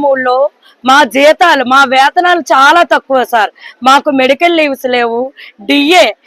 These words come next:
హెచ్ఆర్ఏ ఎటువంటివి లేవు సార్. మాకు శాలరీ ఒక్కటే ఇది సార్. అయితే ఆ శాలరీ కూడా ముప్పై రెండు వేల ఆరు వందలు సార్. అయితే ఈ శాలరీలో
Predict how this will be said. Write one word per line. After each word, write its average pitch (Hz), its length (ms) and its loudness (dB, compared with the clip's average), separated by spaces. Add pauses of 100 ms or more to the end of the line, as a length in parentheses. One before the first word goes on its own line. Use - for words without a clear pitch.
(200)
హెచ్ఆర్ఏ 320 640 2 (440)
ఎటువంటివి 339 920 0
లేవు 294 220 2
సార్. 233 140 0 (120)
మాకు 285 360 0 (220)
శాలరీ 269 460 0 (160)
ఒక్కటే 269 440 -2 (180)
ఇది 247 220 -8
సార్. 202 160 -6 (480)
అయితే 320 200 2 (100)
ఆ - 20 4 (140)
శాలరీ 269 340 2 (140)
కూడా 285 180 0 (440)
ముప్పై 294 320 2 (140)
రెండు 277 280 2
వేల 247 200 0 (580)
ఆరు 262 180 4
వందలు 254 360 0
సార్. 254 160 0 (440)
అయితే 311 320 2 (800)
ఈ 339 40 2 (240)
శాలరీలో 339 600 2